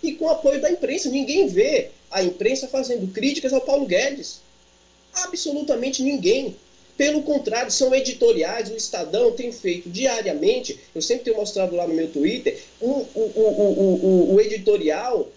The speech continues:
defendendo a pec dos gastos, a maior aberração que, que teve no Brasil desde o governo Temer.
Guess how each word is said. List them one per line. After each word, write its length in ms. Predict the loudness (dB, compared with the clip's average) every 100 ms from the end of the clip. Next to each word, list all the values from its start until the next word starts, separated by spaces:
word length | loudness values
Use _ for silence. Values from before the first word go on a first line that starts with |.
| _ _
defendendo 580 | 0 0 -2 -6 -6 -6
a 40 |
pec 260 | -6 -8 -8
dos 160 | -12
gastos, 400 | -6 -4 -4 -4
a 40 | -4
maior 240 | 2 2
aberração 760 | 2 0 0 -4 -6 0 2 0
que, 140 | -8
que 300 | -12 -12 -14
teve 300 | -2 0 0
no 80 | -2
Brasil 480 | -4 -6 -6 -8 -2
desde 280 | 0 0 -4
o 40 |
governo 360 | -2 0 0 -2
Temer. 500 | -2 -2 0 -6